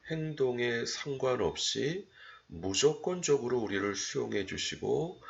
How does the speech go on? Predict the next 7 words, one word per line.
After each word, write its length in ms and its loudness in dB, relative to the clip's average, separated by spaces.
포용해 440 2
주시고 380 -6
우리의 540 6
회개와 760 2
성숙으로 1300 -2
인도하시는 840 0
하나님의 720 4